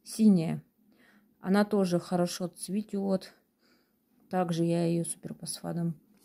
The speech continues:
кормила. Вот она, видите, как. Ну, она еще пере-, после пересадки немножко вялая, но потом живет. Вот тут она, ее тут у меня.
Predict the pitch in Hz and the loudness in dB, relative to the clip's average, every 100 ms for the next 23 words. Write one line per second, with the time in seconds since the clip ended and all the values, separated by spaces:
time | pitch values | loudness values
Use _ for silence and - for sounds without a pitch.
0 | - - 160 165 185 247 311 - _ _ | -18 -12 -4 0 2 0 -2 -10 _ _
1 | - - - 180 196 175 170 165 226 233 | -20 -20 -10 -6 -2 0 0 0 -2 -4
2 | - 170 - - _ 240 226 202 190 - | -6 -8 -10 -20 _ 2 4 4 2 -6
3 | - 190 196 190 - 202 196 190 196 185 | -10 -8 -4 -4 -4 -8 -8 -6 -6 -4
4 | 196 175 - 160 160 160 - 165 214 262 | -2 -2 -4 -8 -6 -6 -6 -2 0 2
5 | 208 165 - 196 196 185 170 156 160 160 | 2 0 -4 -2 0 0 -2 -2 -8 -10
6 | 175 - 165 160 156 156 156 165 165 | -10 -8 -6 -4 -4 -8 -8 -6 -4